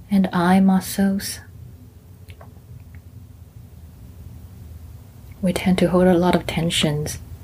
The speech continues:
in this area from a lot of analyzing, planning, comparing, judging, criticizing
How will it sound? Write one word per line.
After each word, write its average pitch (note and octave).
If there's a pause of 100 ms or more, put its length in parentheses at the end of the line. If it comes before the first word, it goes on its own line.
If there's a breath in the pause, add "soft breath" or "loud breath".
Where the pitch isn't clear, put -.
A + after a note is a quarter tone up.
(440)
in D#3
this D#3+
area D#3+ (3250)
from D#3
a D#3
lot D#3
of E3 (320)
analyzing, E3 (1500)
planning, D#3+ (600)
comparing, D#3+ (720)
judging, D#3+ (1300)
criticizing E3